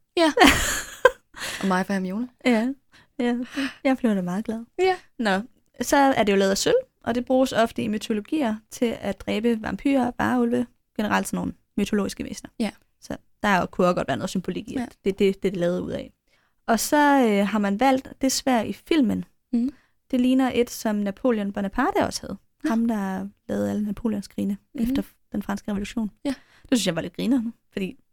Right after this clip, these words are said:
Speaker 2: det er jo ikke ligefrem, eller det kommer an på, hvordan man ser ham, men, men jeg ser ham jo som lidt en magtliderlig type,
Speaker 1: Mhm.
Speaker 2: som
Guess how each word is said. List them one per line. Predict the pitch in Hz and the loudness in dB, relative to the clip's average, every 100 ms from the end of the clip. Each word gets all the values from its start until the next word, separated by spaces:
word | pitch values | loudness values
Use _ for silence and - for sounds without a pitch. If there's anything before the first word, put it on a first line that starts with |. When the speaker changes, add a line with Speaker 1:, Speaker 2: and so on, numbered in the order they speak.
| _ _ _ - | _ _ _ -6
Speaker 2:
det | |
er | 190 | -6
jo | |
ikke | 196 | -4
ligefrem, | 196 - 180 - - | -8 -8 -10 -10 -12
eller | - - _ _ _ _ - | -14 -14 _ _ _ _ -8
det | - | -4
kommer | 160 | -2
an | 160 | -2
på, | - | -4
hvordan | 76 78 | -6 -6
man | 82 | -4
ser | - 190 | -2 0
ham, | 170 | -2
men, | 175 170 185 190 | -4 -4 -6 -6
men | 175 - 214 - _ _ | -6 -8 -14 -18 _ _
jeg | 190 | -6
ser | 190 180 | -4 -4
ham | 175 | -4
jo | 180 | -6
som | 190 190 190 | -6 -6 -4
lidt | 190 | -4
en | 190 180 | -4 -4
magtliderlig | 180 185 - 185 180 175 - | -4 -6 -4 -4 -4 -6 -6
type, | 214 214 220 - - | -6 -4 -6 -10 -4
Speaker 1:
Mhm. | 330 320 339 _ | 0 2 0 _
Speaker 2:
som | - 202 185 180 | -2 0 0 -2